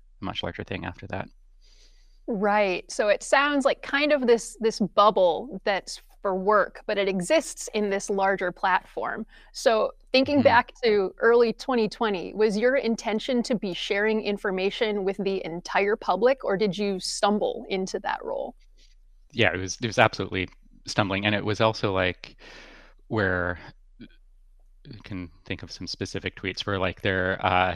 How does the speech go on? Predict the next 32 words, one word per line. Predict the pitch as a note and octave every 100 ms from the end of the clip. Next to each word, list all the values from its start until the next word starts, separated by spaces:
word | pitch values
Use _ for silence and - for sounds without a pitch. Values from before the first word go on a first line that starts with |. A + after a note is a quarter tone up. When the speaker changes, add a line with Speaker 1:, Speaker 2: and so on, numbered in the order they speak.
| E2+
Speaker 1:
there | A2
was | G2+
some | G#2+ G#2
early | A2+ G#2+ G#2
work | F2+ F#2 -
looking | F#2+ - F2+
at | F2 -
kind | E2+
of | E2+
serial | - G2+ F#2+ F2
interval | E2+ - E2 E2+ E2 D#2+
and | D#2+ D#2+
so | -
forth. | E2+ F2 E2 -
And | E2
so | - E2 D#2+ - - - - -
copied | - - F2+
a | -
paper | A2 F#2+ F2+ F2 D#2 -
there | F#2 E2 F2+ D#2+ D#2+ E2 - _ - - -
and | G2
then | F#2+
realized | F#2 F2+ F2+ F2 -
that | F#2+ E2+ - -
I | F#2
needed | F2 F2+ -
to | F#2
then | F2 F2
explain | - - A2+ G2+
what | F2+ - - -
serial | - F#2 F2+ F2+
interval | F2 E2+ F2 E2+